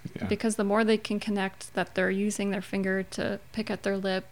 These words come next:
Speaker 2: makes them feel more calm in some way. Um, that's a control thing, right?
Speaker 1: Mm-hmm.
Speaker 2: To be able to,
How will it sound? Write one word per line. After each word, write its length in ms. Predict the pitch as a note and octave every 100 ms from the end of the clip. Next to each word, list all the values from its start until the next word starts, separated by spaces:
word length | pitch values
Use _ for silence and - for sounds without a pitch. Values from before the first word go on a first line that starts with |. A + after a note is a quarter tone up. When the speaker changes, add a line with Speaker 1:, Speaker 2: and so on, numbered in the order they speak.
| -
Speaker 2:
makes 240 | G#3+ G3
them 160 | - F#3
feel 180 | F#3+
more 200 | F#3 F#3
calm 400 | - A3+ B3 A#3+
in 120 | G3 F3+
some 240 | F#3+ F#3
way. 440 | F#3 F3+ F3+ F#3 F#3 - - - - - -
Um, 260 | F#3 F3 F3
that's 160 | G3
a 60 | F3+
control 460 | - F3+ - F#3+ G3
thing, 420 | - F#3 F3+ G#3
right? 240 | G3+ G#3
Speaker 1:
Mm-hmm. 100 | G#3
Speaker 2:
To 60 | -
be 80 | G3
able 140 | A3
to, 100 | G3+